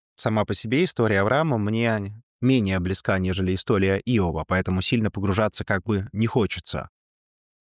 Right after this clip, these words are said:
Однако вопрос, который она перед нами ставит, несомненно, заслуживает внимания. Итак, о чем же фабула?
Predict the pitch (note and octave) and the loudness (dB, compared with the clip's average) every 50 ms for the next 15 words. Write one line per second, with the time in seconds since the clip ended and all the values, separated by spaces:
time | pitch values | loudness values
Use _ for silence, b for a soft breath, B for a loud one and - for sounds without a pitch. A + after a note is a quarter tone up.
0 | _ _ _ _ _ _ _ _ - C#3 C#3 D#3 D3 - E3+ D3+ D3+ - - A3 | _ _ _ _ _ _ _ _ -2 0 2 2 2 2 2 2 2 2 2 0
1 | C4+ B3+ - - - - C3 A#2+ A#2 A#2 - A2 A#2 A#2+ A2+ G#2+ - - A2+ G#2+ | 0 0 -2 -4 -2 0 2 2 2 2 0 0 0 0 0 0 0 0 0 2
2 | A#2 A2+ G#2 G2 G#2 - - - A2+ F#2+ F2+ F2+ - - _ _ _ _ _ _ | 2 0 0 0 -2 -4 -2 -2 -2 0 -2 -4 -8 -14 _ _ _ _ _ _
3 | _ B2+ B2+ - - A2+ A2 B2+ D#3+ F#3 F#3+ D#3+ B2 G#2+ - - C3 C3 A#2+ C3+ | _ -2 0 2 2 2 2 2 2 2 2 2 2 0 0 0 -2 0 2 2
4 | B2 B2 A2+ - A#2+ A#2 A2+ G2+ F#2 E2+ D#2 C#2+ F2+ F2+ - _ _ _ _ _ | 2 2 0 0 0 0 0 0 -2 -2 -6 -10 -12 -14 -18 _ _ _ _ _
5 | _ _ _ _ _ _ _ _ _ _ _ _ _ _ _ _ _ _ C#3 - | _ _ _ _ _ _ _ _ _ _ _ _ _ _ _ _ _ _ -2 -2
6 | A3+ A#3 - A2 - F3+ F#3+ E3+ D#3+ C#3+ - B2+ A#2 F#2 E2 D#2+ - - - | -2 0 0 -2 0 0 0 0 -2 -2 0 0 0 0 0 -4 -8 -10 -14